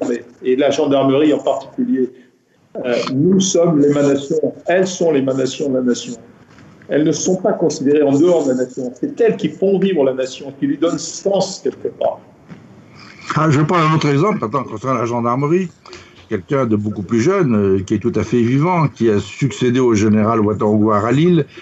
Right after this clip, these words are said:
Speaker 2: comme commandant de la Légion de gendarmerie du Nord, le général Jacques Hébrard, que j'avais connu. Le général Jacques Hébrard, euh, il a fait l'école de l'air, ce qui est quand même assez rare pour des gendarmes, <laughs> normalement, c'est, c'est pas la,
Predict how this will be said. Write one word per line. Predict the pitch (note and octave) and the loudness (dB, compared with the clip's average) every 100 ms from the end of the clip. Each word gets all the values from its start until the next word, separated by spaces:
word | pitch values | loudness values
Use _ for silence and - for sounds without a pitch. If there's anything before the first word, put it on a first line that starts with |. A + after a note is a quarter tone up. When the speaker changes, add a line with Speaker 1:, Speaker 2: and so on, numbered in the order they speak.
| - - - | -20 -10 -2
Speaker 2:
comme | G#2+ | 0
commandant | F#2 A2+ A2+ B2 A#2+ | 2 2 2 2 2
de | F#2 | 2
la | F#2 | 2
Légion | F#2+ G2+ A2+ G#2+ | 2 2 2 0
de | |
gendarmerie | G2+ G2 G2+ G2+ G#2 | 0 0 2 2 2
du | G#2+ A#2+ | 2 2
Nord, | D#3 F#3 D#3+ - - - - - - | 2 0 -2 -4 -12 -20 -20 -14 -2
le | A2+ | 0
général | G#2 C3+ F#3 | 2 0 0
Jacques | B2 C3+ G#2+ | 0 -2 0
Hébrard, | B2 G#2 G#2+ F#2+ F2 | -2 0 0 0 -4
que | G2 | -4
j'avais | G2 G2 | -4 -2
connu. | F#2+ B2 D#3 | 0 0 2
Le | F#3 | 2
général | G#2+ C3 | 0 0
Jacques | A#2 A#2+ A2 | 0 0 0
Hébrard, | A2+ A#2+ E3 F#3+ F3+ - - - - | 2 2 0 0 -2 -4 -20 -20 -6
euh, | G2+ G2+ G2 F#2 - - | -2 0 0 -2 -4 -4
il | A#2+ A2 | 0 0
a | |
fait | A2+ | 2
l'école | C#3 A#2+ A#2 | 0 2 2
de | A#2+ | 2
l'air, | A#2 G2 F2 D2+ - - - _ _ | 2 2 0 -4 -12 -20 -20 _ _
ce | - | -10
qui | |
est | F2 | -4
quand | |
même | F#2+ G#2 | -2 -2
assez | F#2 - | -2 -2
rare | F#2 G#2+ A2+ | -2 0 -2
pour | - F#2 | -2 -2
des | G2+ | 0
gendarmes, | G#2+ G#2+ D#3 C3 | 2 2 0 0
<laughs> | |
normalement, | G2 G#2 G#2 | 0 -2 -4
c'est, | - C#3 - - | -6 -6 -6 -10
c'est | - C#3+ G#2 | -6 -6 -2
pas | |
la, | A2 G#2+ | -2 -4